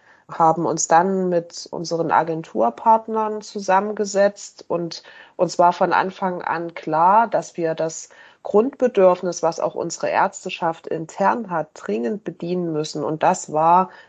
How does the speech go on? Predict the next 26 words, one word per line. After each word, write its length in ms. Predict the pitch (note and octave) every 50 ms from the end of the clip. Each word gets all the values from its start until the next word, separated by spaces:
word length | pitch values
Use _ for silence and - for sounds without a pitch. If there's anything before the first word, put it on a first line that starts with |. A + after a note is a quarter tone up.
| _ -
der 180 | - E3 D#3+ E3
Wunsch 500 | D#3+ E3+ F3+ F#3 F#3+ F#3 - - - _ _ _ _ _ _ _ -
einer 340 | - - D3 D3+ D3+ D3 D3+
größeren 800 | - - F#3+ F#3 G3+ G3 - F#3 F#3 F3+ F3+ F3 E3+ E3+ E3+ -
Anzeigengestaltung 1200 | - E3 E3+ G3 G3+ - - F#3+ F#3 F#3 F3 F3 F3 F#3+ - - F#3+ F3 F3+ F3+ F3+ - F#3 F3 E3
oder 160 | D3+ - -
Ausgestaltung 880 | - F#3 G3 - - F#3+ - - - E3+ F3 - F3 E3+ E3+ E3+ F#3+ _ - -
oder 240 | - - - D3+
wie 80 | - D#3
es 140 | D#3 D3 -
unser 240 | D#3 D3+ - D3 A#2
ärztlicher 420 | B2+ D3 - - D#3 D3+ - D3+
Direktor 500 | D3 D#3 D#3 - E3 F3+ - - G#3 F#3
sagt, 380 | E3+ F3 F3 E3+ F3 E3+ - - - - _ _
„Buch 240 | - - G3+ A3 -
doch 220 | - F#3+ F3 - F3
mal 180 | D#3+ D#3+ D#3+
ein 160 | - - D3+
Stellenkontingent 1080 | D3 - - D3+ D3 D#3 F3+ F#3 - - F3+ E3+ E3 - E3 D#3+ D#3 D#3+ D3 D3 D3+ D#3
im 160 | - - D3 C#3+
Deutschen 380 | C#3 C3+ C3+ - - - -
Ärzteblatt.“ 760 | - D#2+ - - - - - - - - A#1 - - - - - - - - - - _ _
Und 200 | - F3 E3+ D#3+
so 340 | - E3 E3+ F#3+ G3 G3+ G3+
entstand 640 | - - - E3+ E3+ E3 - - E3 D#3+ F3+ F3+ -
dann 340 | F3 E3 D#3+ E3 D#3+ E3